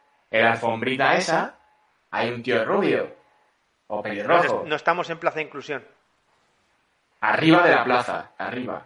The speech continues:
Speaker 2: Pero que yo no estoy en el mapa general, que yo estoy viendo las partes que están debajo.
Speaker 1: Ah, que, ¿y cómo se ve esa mierda?
Speaker 2: Vas
Speaker 1: Yo
Speaker 2: hacia
Speaker 1: también
Speaker 2: abajo.
Speaker 1: quiero.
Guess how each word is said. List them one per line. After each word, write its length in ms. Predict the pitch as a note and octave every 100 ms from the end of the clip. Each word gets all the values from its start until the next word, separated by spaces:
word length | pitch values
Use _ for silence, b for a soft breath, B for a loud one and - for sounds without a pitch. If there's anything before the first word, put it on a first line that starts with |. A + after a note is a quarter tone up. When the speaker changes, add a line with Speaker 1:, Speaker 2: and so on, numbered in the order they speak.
| _
Speaker 2:
Pero 180 | C#3 C3+
que 220 | D3 D3
yo 80 | F3
no 60 |
estoy 160 | G3 G3
en 80 | G3
el 60 | F#3+
mapa 180 | F#3
general, 320 | - F3+ G3 F#3+
que 80 |
yo 60 | D#3
estoy 180 | - F#3
viendo 180 | F#3 F3+
las 140 | E3
partes 480 | - F3+ - C#3 A#2+
que 140 | D3+
están 220 | C#3+ D#3 D#3
debajo. 220 | E3 -
Speaker 1:
Ah, 560 | D3 F3+ G3+ G3+ G3+ F#3+
que, 200 | D3 C3
¿y 160 | A#2 A#2
cómo 240 | B2 A2+
se 160 | A2+ A2+
ve 140 | A2
esa 220 | G#2+ F#2+
mierda? 340 | F#2 C#3+ D#3+ D#3
Speaker 2:
Vas 120 | C#3+
Speaker 1:
Yo 40 | G2+
Speaker 2:
hacia 20 |
Speaker 1:
también 140 | C#3
Speaker 2:
abajo. 220 | F#3+ - C3+
Speaker 1:
quiero. 300 | - A#2+